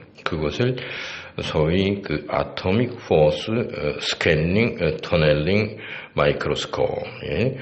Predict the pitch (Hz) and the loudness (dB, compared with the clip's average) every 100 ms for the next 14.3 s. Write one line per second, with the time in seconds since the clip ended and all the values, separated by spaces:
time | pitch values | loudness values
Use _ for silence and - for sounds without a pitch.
0 | - - - 76 71 73 76 69 71 73 | -14 -16 -8 0 0 2 2 4 4 4
1 | 67 92 85 95 - 85 78 76 73 78 | 2 4 4 4 0 0 2 2 0 2
2 | 71 71 - - 98 98 139 - - 82 | 4 2 0 0 4 4 2 0 -2 0
3 | 71 69 64 - - - - - - 69 | 2 0 0 2 2 0 -6 -8 -4 -2
4 | 67 65 67 - 107 - - - - - | 0 -2 -2 0 0 0 -8 -10 -12 -8
5 | 73 67 65 - - - - 127 113 113 | 0 2 2 0 -6 -6 -4 -2 2 2
6 | 117 - - - 80 73 - 87 76 71 | 0 -4 -8 -4 -4 -2 -2 -2 -2 -2
7 | 85 87 80 - 104 87 80 76 76 76 | 2 2 2 0 4 6 4 4 0 -2
8 | 82 98 - 85 71 62 - - 69 67 | -4 -6 -2 0 2 0 -4 -8 -6 -2
9 | 65 80 139 135 - - - - 67 73 | 0 2 0 -2 -10 -14 -12 -6 2 4
10 | 73 69 - 82 98 90 - - - - | 4 0 0 2 2 0 -6 -14 -18 -14
11 | - - - 73 - 69 65 65 65 62 | -10 -4 0 0 0 0 2 0 -2 -4
12 | - - 69 - 76 71 82 85 69 58 | -6 -4 -4 -4 -2 0 2 2 0 -2
13 | - - - 82 - - - - - - | -4 -4 -4 -8 -12 -14 -18 -20 -20 -6
14 | - 76 | -2 2